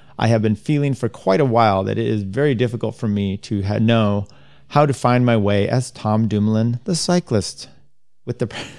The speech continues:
<laughs> sorry, I laugh about this. "With the pressure that comes with it, the expectations of different parties.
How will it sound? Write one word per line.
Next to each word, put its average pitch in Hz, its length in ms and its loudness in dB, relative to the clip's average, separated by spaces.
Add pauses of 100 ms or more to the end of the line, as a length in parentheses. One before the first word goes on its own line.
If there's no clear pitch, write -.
<laughs> - 280 -4
sorry, 107 280 -2
I 101 60 -2
laugh 101 240 -2
about 98 180 -6
this. 101 140 -6 (440)
"With 139 140 2
the 143 80 4
pressure 143 380 6
that 120 160 0
comes 127 240 4
with 117 120 4
it, 110 240 2 (260)
the 127 100 8
expectations 110 760 0
of 101 220 -4
different - 520 -10
parties. - 540 -10